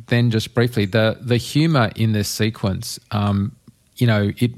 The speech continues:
was appropriate because, as we say, we, we, we build to the end. But the, um, the humour was nicely integrated with the visual effects. And I think no, nowhere stronger than when, um, Spider-Man was trying to wrap, uh, the legs of, uh,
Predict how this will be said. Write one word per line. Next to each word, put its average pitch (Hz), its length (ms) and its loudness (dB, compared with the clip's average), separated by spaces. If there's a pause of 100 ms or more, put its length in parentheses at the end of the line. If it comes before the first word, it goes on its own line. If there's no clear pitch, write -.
was 123 200 0
appropriate 127 560 0
because, 117 240 -2
as 104 120 0
we 98 120 -4
say, 101 280 -4
we, 101 220 -2 (140)
we, 101 220 -2 (180)
we 113 140 0
build 113 320 0
to - 80 -6
the 98 200 0
end. 104 360 -4 (500)
But 113 180 0
the, 113 340 2
um, 110 300 0
the 101 100 -2
humour 160 280 2
was 117 160 2
nicely 135 340 2
integrated 120 340 0
with 101 100 -2
the 101 80 -4
visual 104 280 -2
effects. 104 400 -2
And 104 140 0
I - 140 -4
think 120 260 -2
no, 120 340 2 (260)
nowhere 113 760 0
stronger 120 560 0
than 104 240 0
when, 104 240 2
um, 101 240 0 (260)
Spider-Man 117 640 2
was 101 140 -2
trying 117 140 0
to 104 60 0
wrap, 107 340 -2 (100)
uh, 98 340 0 (140)
the 110 100 -4
legs 110 340 0
of, 101 260 -2
uh, 101 220 -2